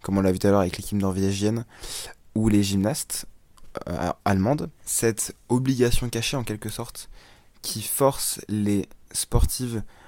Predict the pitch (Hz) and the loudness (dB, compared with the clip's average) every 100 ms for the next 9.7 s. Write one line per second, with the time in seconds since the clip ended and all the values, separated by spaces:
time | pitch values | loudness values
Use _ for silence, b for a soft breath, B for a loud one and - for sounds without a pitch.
0 | B B - 95 98 - - 107 110 104 | B B -6 0 0 0 -2 0 4 4
1 | 117 131 131 131 117 107 110 110 98 b | 2 -2 -4 -4 -2 0 0 -2 -4 b
2 | b - - - 139 135 - - _ _ | b -16 4 4 6 2 -2 -14 _ _
3 | - 101 104 104 104 127 - - - 139 | -2 0 0 -2 -2 -4 -10 -8 -4 -4
4 | - - _ - 117 113 - - - - | -6 -14 _ -4 -2 0 -4 -8 -12 -4
5 | 113 104 131 - 107 107 123 - 101 98 | -2 2 0 0 -2 0 -2 0 2 2
6 | 104 - - - - _ - 98 104 107 | 0 -4 -6 -8 -12 _ -6 -6 -2 -2
7 | 117 147 B B B - 110 139 - - | -2 -4 B B B 0 4 4 0 -10
8 | - 110 107 113 127 127 113 104 98 95 | -6 -4 -4 0 0 0 0 0 0 0
9 | - _ - - 113 113 | -6 _ -20 -4 0 0